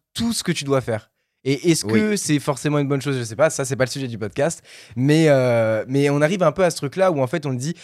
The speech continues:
Speaker 1: Ah bah non, tu dois pas faire ça parce que là, tu vas te faire, tu vas faire ceci, tu vas faire cela, tu vas faire cela, tu vas faire cela. » Les performances sont pas optimales ou, euh, machin. Et du coup, euh, bah, il y a plus le, le libre cours à, euh, à, à l'essai. Parce qu'en fait, c'est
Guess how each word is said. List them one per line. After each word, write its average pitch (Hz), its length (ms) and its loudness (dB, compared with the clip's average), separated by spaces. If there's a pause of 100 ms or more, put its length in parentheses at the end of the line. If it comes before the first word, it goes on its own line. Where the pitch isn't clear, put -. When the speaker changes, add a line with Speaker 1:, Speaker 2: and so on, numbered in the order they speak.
Speaker 1:
Ah 151 120 2
bah 143 100 4
non, 170 320 0
tu 131 140 -6
dois 135 100 0
pas 131 80 0
faire 123 140 -4
ça 165 160 2
parce 139 160 -6
que 131 80 -6
là, 135 320 2
tu - 80 -4
vas 120 80 0
te - 60 -10
faire, 113 220 -2
tu 117 140 -8
vas 113 80 0
faire 120 140 -4
ceci, 143 340 -6
tu 127 100 -8
vas 113 60 -4
faire 113 140 -6
cela, 135 320 0
tu - 100 -6
vas 110 60 -2
faire 110 160 -8
cela, 127 240 -2
tu 113 80 -8
vas 107 80 -6
faire 120 100 -6
cela. » 127 200 -2 (220)
Les 117 120 -2
performances 120 400 0
sont 110 280 -4
pas 113 120 -2
optimales 123 580 0
ou, 107 220 -4
euh, 101 100 0
machin. 123 320 -4 (240)
Et 123 120 -2
du 127 120 0
coup, 185 260 0
euh, 151 80 4
bah, 143 360 4
il 117 80 -4
y 120 60 2
a 113 40 -2
plus 165 160 -8
le, 147 160 4
le 113 360 0 (200)
libre 135 320 0
cours 143 320 -4
à, 135 220 4
euh, 104 420 0
à, 98 140 -2
à 69 480 -6
l'essai. 123 340 0
Parce 117 160 -6
qu'en 123 80 -4
fait, 160 160 -4
c'est 117 220 -4